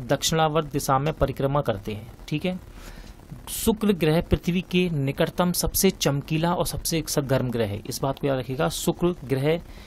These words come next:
पृथ्वी के निकटतम सबसे चमकीला और सबसे गर्म ग्रह है। इसे सांझ का तारा, ठीक है ना, बहुत ही important question है दोस्तों, आपको याद भी होंगे ये fact,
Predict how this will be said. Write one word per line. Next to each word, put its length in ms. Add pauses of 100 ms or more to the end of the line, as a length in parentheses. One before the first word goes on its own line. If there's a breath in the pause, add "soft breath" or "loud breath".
(280 loud breath)
पृथ्वी 340
के 220
निकटतम 500
सबसे 380
चमकीला 520
और 140
सबसे 560
गर्म 300
ग्रह 260
है। 160 (440 loud breath)
इसे 200
सांझ 440
का 160
तारा, 440 (220)
ठीक 180
है 60
ना, 240
बहुत 360
ही 60
important 380
question 240
है 80
दोस्तों, 280
आपको 220
याद 260
भी 140
होंगे 200
ये 100
fact, 320